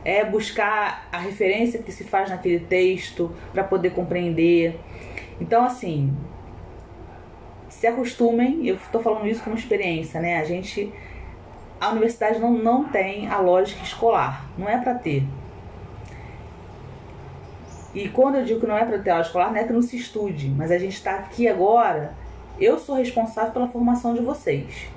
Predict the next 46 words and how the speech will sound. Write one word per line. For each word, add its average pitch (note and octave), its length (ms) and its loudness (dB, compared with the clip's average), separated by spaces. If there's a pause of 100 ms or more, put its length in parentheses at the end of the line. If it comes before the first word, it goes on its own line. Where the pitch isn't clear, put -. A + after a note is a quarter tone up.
(140)
E E3+ 60 2
eu F3 80 6
vou F3+ 80 2
fazer F#3 300 2
isso G#3 260 0
da G#3 100 2
for-, G#3 360 0
eu F#3 200 2 (320)
escolhi G#3+ 360 2
fazer A#3+ 180 2
isso A#3+ 140 -2
da F4 120 6
vida, C#4 320 4
vocês D#4+ 320 4
viram C4+ 240 4
aí C4 140 4
pela C#4 160 2
minha B3 160 4
trajetória. D#3 720 0 (400)
Eu G3 80 4
vou A#3+ 80 6
fazer B3+ 280 4
isso C4 140 0
da C#4 80 2
melhor C4+ 340 4
forma D#4+ 460 -2
que D#4+ 80 0
eu D#4+ 60 0
conseguir. E4 560 0 (560)
Mas A#3 220 4
eu C#4 80 6
não G4 100 0
posso A#3+ 300 4
ser A#3+ 100 6
responsável G3+ 880 0
sozinha F#3+ 640 4
por D#3 140 -2
isso, C3+ 380 -2
né? G3+ 440 -2
Eu G#3 100 -2
não G#3 60 -2
vou B3 120 4
conseguir G#3 300 -2
fazer F3 200 0
isso E3 140 -4
sozinha. C#3 440 0